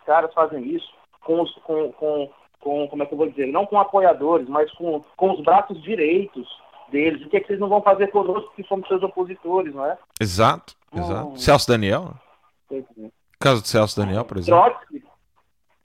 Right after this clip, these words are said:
Speaker 2: Trotsky, exato.
Speaker 1: Trotsky era chamado de direitista na propaganda stalinista.
Speaker 2: <laughs> Sim,
Speaker 1: Então,
Speaker 2: exatamente.
Speaker 1: absurdo.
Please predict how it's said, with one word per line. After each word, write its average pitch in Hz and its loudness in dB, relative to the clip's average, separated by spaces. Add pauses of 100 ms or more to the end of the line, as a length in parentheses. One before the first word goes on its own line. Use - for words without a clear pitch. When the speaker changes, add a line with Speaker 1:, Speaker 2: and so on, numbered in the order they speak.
Speaker 2:
Trotsky, 135 4 (200)
exato. 101 -6 (880)
Speaker 1:
Trotsky 220 4
era 240 6
chamado 214 4
de 233 -12
direitista 254 -2
na 170 4
propaganda 190 2
stalinista. 196 0
Speaker 2:
<laughs> 131 -2
Sim, 120 4
Speaker 1:
Então, 127 8
Speaker 2:
exatamente. 117 2
Speaker 1:
absurdo. 175 -2